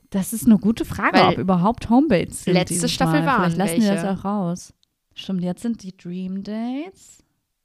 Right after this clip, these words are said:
Speaker 1: Aber sind die Home Dates nicht vor den Dream Dates?
Speaker 2: Voll oft war das so, dass
Speaker 1: Normalerweise?
Speaker 2: die Home Dates von den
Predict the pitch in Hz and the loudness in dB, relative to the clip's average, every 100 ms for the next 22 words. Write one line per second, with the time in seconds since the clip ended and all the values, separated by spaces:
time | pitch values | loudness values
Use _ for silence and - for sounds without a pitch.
0 | _ _ _ _ _ 185 185 190 190 190 | _ _ _ _ _ -8 -4 -4 -6 -6
1 | 254 190 208 247 247 - 214 - 185 202 | -4 -4 -2 -2 -2 -6 -10 -10 -10 -8
2 | 240 240 214 233 254 285 359 _ - 240 | -8 -8 -8 -8 -8 -10 -14 _ -4 0
3 | 233 262 - 180 180 226 220 214 196 277 | 2 0 -2 -2 0 -2 0 2 2 -2
4 | 294 196 190 185 190 208 226 214 - - | -6 -8 -6 -6 -4 -2 0 -2 -4 -6
5 | 190 185 180 175 180 190 | -6 -4 -4 -6 -8 -10